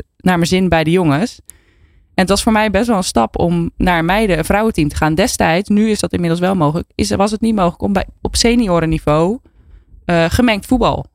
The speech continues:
Dus ik moest sowieso een stap gaan maken, want ik kon niet bij die jongens, bij die mannen blijven.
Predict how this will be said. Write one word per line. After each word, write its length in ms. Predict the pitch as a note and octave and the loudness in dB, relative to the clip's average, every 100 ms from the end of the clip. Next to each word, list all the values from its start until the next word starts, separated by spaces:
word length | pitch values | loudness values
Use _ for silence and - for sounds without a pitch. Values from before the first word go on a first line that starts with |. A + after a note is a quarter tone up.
| - | -4
Dus 200 | F3 - | -4 -2
ik 140 | F#3+ | -2
moest 420 | F3+ A#3+ C#4+ - | 2 2 2 -2
sowieso 380 | - G#3+ A3+ G#3 | -2 0 0 0
een 60 | G3+ | -4
stap 280 | - G#3 - | -2 -2 -2
gaan 200 | F3+ E3+ | -4 -2
maken, 380 | F#3 G3 D#3 | -2 -2 -4
want 120 | F3 F3 | -4 -4
ik 60 | |
kon 160 | - F#3 | -2 0
niet 160 | G3+ | 0
bij 120 | F#3+ F3+ | 0 0
die 100 | F3+ | 0
jongens, 480 | F#3 F3 F3+ - - | 0 -2 -4 -10 -4
bij 120 | F#3 | -2
die 100 | F3+ | 0
mannen 220 | E3+ E3+ | 0 0
blijven. 440 | E3 G3 E3 - | 0 0 0 -4